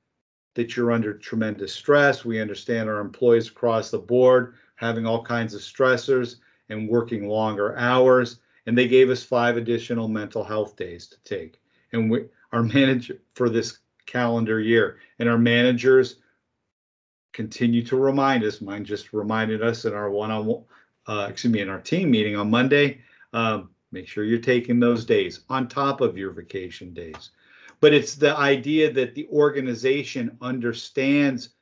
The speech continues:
my needs, my workflows, and across the organization, and again,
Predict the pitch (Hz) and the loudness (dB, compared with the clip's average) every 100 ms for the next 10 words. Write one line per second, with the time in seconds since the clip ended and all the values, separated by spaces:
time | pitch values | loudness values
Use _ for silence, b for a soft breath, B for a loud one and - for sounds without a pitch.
0 | _ - 110 120 113 110 104 101 - _ | _ -12 -6 -4 -2 -4 -6 -10 -16 _
1 | _ _ _ _ - - 123 123 117 117 | _ _ _ _ -12 -4 0 2 4 2
2 | 117 - 113 110 107 - _ _ 117 117 | 2 -2 0 0 -2 -10 _ _ -4 -4
3 | - - 127 139 127 - 123 - 139 120 | -4 -2 0 2 0 -2 -4 -2 -2 -2
4 | 113 110 107 110 110 110 135 - 123 117 | 0 -2 -2 0 0 -2 -8 -10 -6 -4
5 | 123 127 120 110 | 0 2 2 -2